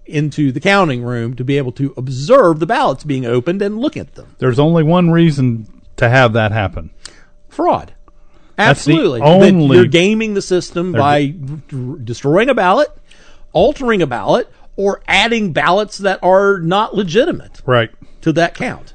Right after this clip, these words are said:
Speaker 2: It's the only, it's the only possible explanation. There's no reason to block, to put actual things up over the windows where people can look in and watch you doing it unless you're defrauding the system.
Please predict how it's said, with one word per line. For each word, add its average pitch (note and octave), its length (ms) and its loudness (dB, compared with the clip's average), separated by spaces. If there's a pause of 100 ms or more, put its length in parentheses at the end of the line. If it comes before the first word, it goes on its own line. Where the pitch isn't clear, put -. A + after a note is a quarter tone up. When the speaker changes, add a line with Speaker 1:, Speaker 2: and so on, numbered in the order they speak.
Speaker 2:
It's B2+ 160 -4
the B2+ 180 -4
only, E3+ 560 0
it's C#3+ 240 -2
the D#3+ 180 -6 (120)
only F3+ 440 4
possible D3+ 560 0
explanation. B2+ 840 -2
There's B2 280 -2
no D3+ 200 4
reason F3+ 520 -4
to D#3 120 -2
block, B2+ 720 -2 (1800)
to E3 140 0
put - 400 0
actual F#3 460 0
things F#3 340 -2
up F3 200 0
over E3+ 200 2
the D#3 120 -2
windows D#3+ 520 2
where C3+ 140 0
people D#3+ 320 -2
can D3+ 180 0
look D3 220 0
in E3 120 0
and C3 140 -2
watch D3 260 0
you C3 80 -4
doing C#3+ 380 0
it A#2 180 -6 (160)
unless B2 960 -2 (580)
you're C#3 220 4
defrauding C#3 600 -2
the B2+ 100 -2
system. - 480 -10